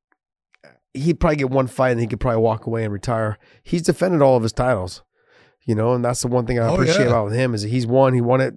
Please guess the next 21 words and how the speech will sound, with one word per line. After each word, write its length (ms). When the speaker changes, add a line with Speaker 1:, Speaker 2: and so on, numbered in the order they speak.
Speaker 1:
at, 260
at 120
featherweight. 500
Featherweight? 340
Is 100
it 60
featherweight? 280
Speaker 2:
No. 200
Speaker 1:
Yeah, 120
n-, 120
no, 140
not 200
featherweight. 280
Sorry, 240
he, 180
he, 120
the 180
little 220
small 320
weight 180
class. 340